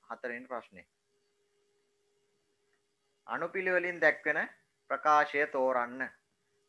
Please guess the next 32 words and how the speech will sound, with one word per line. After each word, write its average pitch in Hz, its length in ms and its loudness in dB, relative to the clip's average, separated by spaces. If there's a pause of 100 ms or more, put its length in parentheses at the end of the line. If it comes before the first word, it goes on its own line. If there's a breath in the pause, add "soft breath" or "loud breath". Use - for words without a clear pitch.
රයිට්. 117 260 -2 (460)
අ, 113 80 -12 (1500 loud breath)
බලන්න 196 360 8
කමෙන්ට් 170 360 2
එකක් 170 140 6
දාන්න. 165 360 4 (2000)
තමන්ගේ 131 360 2
පිළිතුර 135 380 -4
වැරදුනා 131 380 0
කියලා 147 180 -2
කිසි 131 220 -8
ගැටලුවක් 131 480 2
නෑ 117 180 -4
නේද? 143 200 -4
අපි 127 220 -2 (160)
සියල්ල 123 320 -2
දත් 123 240 0
නෙවෙයිනේ. 165 440 -6 (460)
නේද? 135 140 -4
අපි 113 220 -4
ඇවිල්ලා 113 280 -4
ඉන්නේ 160 180 -4
ඉගෙන 151 220 0
ගන්න. 101 220 -4
එතකොට 117 340 -8
තමන්ගේ 113 360 -8
පිළිතුර 113 320 -10
වැරදි 107 260 -2
නම් 147 180 -6
තමන්ට 110 440 -8
නිවැරදි 104 380 -10
දේ 165 140 0